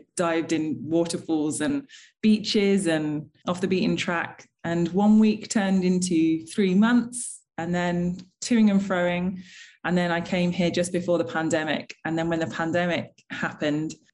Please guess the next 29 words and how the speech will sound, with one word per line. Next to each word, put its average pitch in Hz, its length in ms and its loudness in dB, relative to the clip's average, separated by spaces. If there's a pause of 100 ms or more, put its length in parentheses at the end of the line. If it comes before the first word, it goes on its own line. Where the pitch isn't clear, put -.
(100)
we 220 180 4
just, - 400 0
we, 214 180 6
we, 214 140 6
no 226 280 6
one 180 180 4
knew 175 120 4
what 160 140 0
it 151 60 0
was 156 100 -2
gonna 160 220 -2
do. 147 340 2
So 180 220 0
I 196 80 2
just 196 160 -4
thought, 240 100 -4
"Well, 294 80 0
let's 349 160 -2
just - 140 -4
stay, 214 160 0
f-, 208 180 -4
I'll, 202 180 0
I'll 233 120 0
just 220 160 0
stay 196 160 0
for 190 140 -2
a 180 60 0
few 180 220 -2
months." - 640 -4